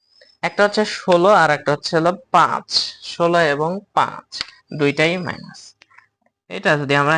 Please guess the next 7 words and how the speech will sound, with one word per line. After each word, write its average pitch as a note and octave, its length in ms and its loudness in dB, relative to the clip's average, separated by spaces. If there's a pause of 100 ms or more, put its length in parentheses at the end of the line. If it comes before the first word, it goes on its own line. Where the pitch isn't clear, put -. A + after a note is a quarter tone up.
হিসাব D3 280 0
করি, C3+ 120 2 (120)
মিডল D#3 280 0
টার্ম C3 160 0 (100)
হবে B2 200 2 (840)
ষোলোটি D#3+ 760 2 (180)
মাইনাস C#3 420 2